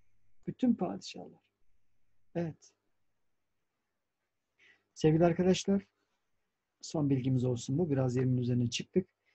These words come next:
Ee, bir sonraki derslerimizde unutmayın. Ee, duraklamadan belki kültür medeniyet yaparız. Devam edeceğiz.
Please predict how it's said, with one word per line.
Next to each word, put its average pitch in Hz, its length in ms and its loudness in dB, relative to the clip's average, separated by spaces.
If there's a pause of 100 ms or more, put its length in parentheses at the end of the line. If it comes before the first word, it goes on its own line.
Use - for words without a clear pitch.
(460)
Ee, 120 460 0
bir 123 60 -4
sonraki 151 440 2
derslerimizde 135 580 2
unutmayın. 131 840 0 (540)
Ee, 139 460 -2 (120)
duraklamadan 139 1080 -2 (600)
belki - 280 -18
kültür 139 280 -2
medeniyet 135 460 0
yaparız. 131 440 -8 (280)
Devam 135 400 2
edeceğiz. 135 580 -2